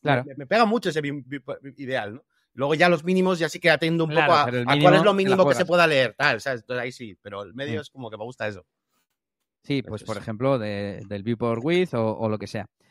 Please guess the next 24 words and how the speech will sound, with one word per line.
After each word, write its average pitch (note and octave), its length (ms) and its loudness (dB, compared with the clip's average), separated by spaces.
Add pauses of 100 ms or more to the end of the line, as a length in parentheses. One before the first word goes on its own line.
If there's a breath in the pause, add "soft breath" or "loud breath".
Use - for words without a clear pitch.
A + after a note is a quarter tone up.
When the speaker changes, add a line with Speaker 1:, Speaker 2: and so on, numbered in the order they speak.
(300)
Speaker 1:
Y D3+ 500 2
bueno, B3 380 2
y C#3 320 0
eso, C#3+ 200 -2
pues B2 140 -8
el A2+ 80 -4
mix B2 180 -6
max, D3+ 380 -2 (180)
eh, A2 340 -4
dice, A2+ 360 -4
la G#2+ 120 -2
función A#2 300 -2
mix A#2+ 140 -4
max C3 400 -2
en G#2+ 140 -6
C C3 100 -4
S C3 120 -4
S B2+ 140 -4
define B2+ 300 -4
un A#2+ 100 0
rango C3 260 2
de A2+ 60 2
tamaño B2 300 0
mayor A#2+ 380 4